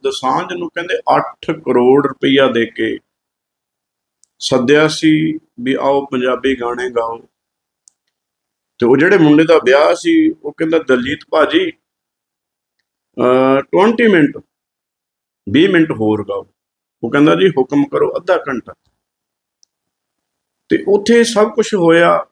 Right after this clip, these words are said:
ਠੁਮਕੇ ਲਾਏ ਕਰਿਸ਼ਮਾ ਕਪੂਰ ਦੇ ਨਾਲ, ਕਰੀਨਾ ਕਪੂਰ ਦੇ ਨਾਲ। ਹਾਲਾਂਕਿ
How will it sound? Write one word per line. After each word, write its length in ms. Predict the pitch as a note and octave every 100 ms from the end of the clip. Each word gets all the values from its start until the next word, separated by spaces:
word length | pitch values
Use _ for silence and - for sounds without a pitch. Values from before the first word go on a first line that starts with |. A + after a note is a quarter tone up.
| _ _ _ _ _ _ _ _ _ _
ਠੁਮਕੇ 420 | D3+ F3+ F#3+ G#3
ਲਾਏ 420 | D#3+ C#3+ C#3+ D3 - _ _ _ _ _ -
ਕਰਿਸ਼ਮਾ 440 | C3 B2+ C#3+ C#3
ਕਪੂਰ 460 | - - C3 C3 B2
ਦੇ 140 | C3
ਨਾਲ, 380 | C3 B2 B2 - _ _ _ _ -
ਕਰੀਨਾ 440 | B2 B2+ C3 C3
ਕਪੂਰ 440 | B2+ _ C3 B2+ A#2+
ਦੇ 140 | B2
ਨਾਲ। 260 | B2 B2 A#2
ਹਾਲਾਂਕਿ 560 | A#2 C3 C3+ C3+ B2